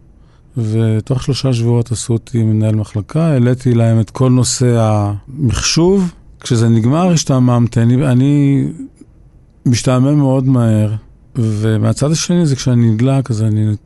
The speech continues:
נותן את כולי ואי אפשר לעצור אותי. ואז חזרו חברים שלי, זה היה חצי שנה אחר כך, והתחלתי לשבת איתם בבתי קפה. פינה אותי היה בית הקפה של פועלי הבמה, אז היינו יושבים שם בצהריים, שותים,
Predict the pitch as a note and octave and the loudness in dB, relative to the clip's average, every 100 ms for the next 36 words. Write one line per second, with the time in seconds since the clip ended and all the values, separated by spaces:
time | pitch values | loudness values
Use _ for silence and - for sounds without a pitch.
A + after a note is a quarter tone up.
0 | - G#2+ - A#2+ A#2+ - A#2 B2 A2 A2+ | -4 -4 -2 -2 -4 -4 -2 -2 -2 -4
1 | - A#2 G#2+ G2 - G#2+ G2+ G2+ - A#2 | -4 -4 -2 -4 -6 -6 -6 -8 -10 -12
2 | - - - C3 E3 - F3+ F3+ E3+ F3+ | -12 -20 -8 -4 -2 -2 -2 -2 -2 -2
3 | D#3+ D3 E3 - D3+ C3+ A#2 B2 B2+ B2+ | -2 0 -2 -2 -2 0 0 -2 -2 -6
4 | - - C3 B2 A#2+ A2+ A#2 A2+ G2+ F#2+ | -6 -4 -2 -2 -6 -8 -10 -10 -14 -10
5 | B2+ B2+ - F3 F#3 G3+ F3 G3 F#3 E3 | -6 -4 -4 -6 -4 -4 -2 -2 -4 -4
6 | F#3+ E3 D#3+ D3+ E3 E3+ D3 D#3+ D#3 C#3 | -4 -2 -4 -4 -4 -4 -4 -6 -6 -6
7 | - - - C#3+ D#3+ E3+ D3+ C#3 C#3 C3+ | -12 -12 -2 0 0 0 0 0 0 -2
8 | D3 C3 A#2 C3+ B2+ - A#2 A#2+ - A#2 | -2 -2 -2 -2 -2 -2 -2 -2 -2 0
9 | A#2 A2+ A2 G#2+ G2+ G2+ G#2+ A2+ _ - | 2 0 0 -2 -2 -4 -6 -10 _ -6
10 | C3+ D#3+ A3+ A3+ A3+ G#3+ A3 G3 D#3+ C3+ | -2 2 2 2 2 0 0 0 0 -2
11 | - C3+ A#2+ A#2 A2+ A#2+ - G#2+ G#2 G#2 | -2 0 2 0 -2 -4 -6 -6 -4 -6